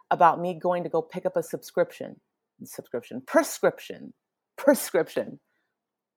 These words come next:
And my insurance didn't cover it. So the prescription cost, I think it was two hundred twenty-five dollars.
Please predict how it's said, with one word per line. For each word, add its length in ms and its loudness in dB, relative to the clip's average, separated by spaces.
And 360 6
my 140 4
insurance 400 0
didn't 180 -2
cover 380 6
it. 200 -2
So 580 4
the 120 -2
prescription 640 -6
cost, 460 -2
I 80 -6
think 140 -4
it 20 0
was 140 -4
two 220 -4
hundred 260 -4
twenty-five 500 -2
dollars. 520 -10